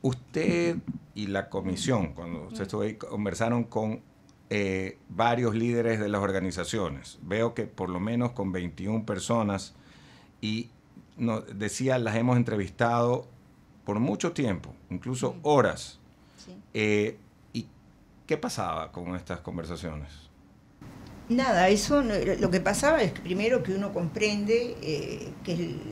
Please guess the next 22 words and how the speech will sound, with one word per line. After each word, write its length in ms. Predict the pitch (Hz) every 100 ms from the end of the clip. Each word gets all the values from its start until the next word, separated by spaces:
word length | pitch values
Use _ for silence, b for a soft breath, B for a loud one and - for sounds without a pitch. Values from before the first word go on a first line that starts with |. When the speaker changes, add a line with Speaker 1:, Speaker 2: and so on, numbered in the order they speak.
| - 220
Speaker 2:
un 140 | 180
poco 240 | 214 220
la 180 | 180 170
densidad 800 | 190 190 175 190 180 202 233 247
y 100 | 190
la 180 | 175 165
profundidad 580 | 175 160 185 175 185 208
de 60 |
la 160 | 185 165
problemática. 800 | 165 160 165 160 - - - 156
Segundo, 460 | - 185 214 285
tenemos 320 | - 175 180 185
que 80 |
estar 240 | 175 156 -
claros 420 | 170 165 175 240 - B B B B B -
que 120 | 180
los 160 | 170 156
líderes 460 | 196 226 269 262 175
no 100 | 170
son 260 | - 190 202
ninguna 360 | 175 185 196
personas 480 | 170 143 - 170